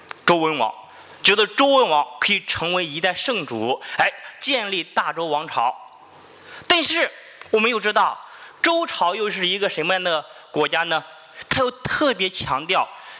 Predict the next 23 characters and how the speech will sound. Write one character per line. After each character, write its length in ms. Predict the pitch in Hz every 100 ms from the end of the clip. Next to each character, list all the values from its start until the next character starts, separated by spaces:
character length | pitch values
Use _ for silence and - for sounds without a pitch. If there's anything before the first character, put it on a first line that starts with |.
| -
嫡 220 | - 180
长 260 | 208 208 226
子 160 | - 110
继 200 | - -
承 260 | - 107
制。 220 | 104 113 - - - - - - - - - - - - - - -
那 120 | 349
么 240 | 330 285 277 - -
泰 300 | - 370 339
伯 300 | 233 170 196 - -
他 200 | - 240
是 120 | 214
嫡 200 | - 165
长 240 | 185 196 202
子， 280 | - 110 - - - -
但 180 | 294
是 300 | 247 277 214 - - - -
他 200 | - 269
父 420 | 262 - - 330 233
亲 300 | - 127 104 -
喜 360 | - - 165 139
欢 260 | 156 196
的 200 | 220 147